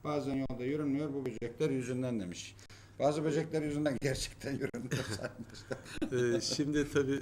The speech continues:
Speaker 2: e, ben çok teşekkür ediyorum. Yani,
Speaker 1: Hı hı.
Speaker 2: e, Nisan ayından itibaren, e, eğer yeterli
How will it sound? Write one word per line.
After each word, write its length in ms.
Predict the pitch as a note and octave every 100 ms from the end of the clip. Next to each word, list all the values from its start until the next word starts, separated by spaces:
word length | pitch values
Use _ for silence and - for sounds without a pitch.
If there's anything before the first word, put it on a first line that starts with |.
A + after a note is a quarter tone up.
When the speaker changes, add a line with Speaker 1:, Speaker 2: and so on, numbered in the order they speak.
| -
Speaker 2:
e, 60 | B2+ B2+ B2 B2 A#2+ B2+ - - C3+ C3+
ben 160 | B2 - -
çok 240 | C3+ B2
teşekkür 380 | B2 - B2+ F3+
ediyorum. 240 | D#3+ G#2 F#2+ A#2+
Yani, 200 | A#2+ A2+ G#2+
Speaker 1:
Hı 60 | A#2
hı. 60 | A2+
Speaker 2:
e, 20 | A2 G#2+ A2 A#2 A#2+ - - C#3
Nisan 320 | B2+ C#3+ A#2+
ayından 340 | G#2 G#2 G#2+ G#2 A2+
itibaren, 520 | - - A2 B2+ E3 - - - - - - -
e, 60 | B2 A2+ A2+ A#2 A#2+ -
eğer 200 | B2 A#2 - - - B2 B2+
yeterli 640 | B2+ B2 B2+ A2+ A2+ A#2+